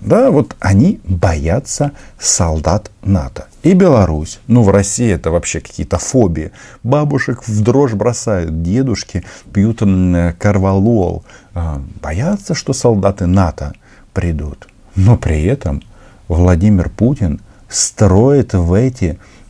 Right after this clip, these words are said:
м, страны, страны нато газопроводы. Ну да, в обход Украины.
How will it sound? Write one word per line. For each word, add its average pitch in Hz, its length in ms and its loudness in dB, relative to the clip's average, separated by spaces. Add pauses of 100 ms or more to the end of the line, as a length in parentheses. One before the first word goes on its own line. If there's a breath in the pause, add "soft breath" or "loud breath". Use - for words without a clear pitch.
м, 85 320 2
страны, 90 680 0
страны 117 640 2
нато 95 600 -4 (400 soft breath)
газопроводы. 85 1040 -2 (520 loud breath)
Ну 285 320 4
да, 98 300 4
в 110 60 0
обход 101 360 -4
Украины. 80 640 -4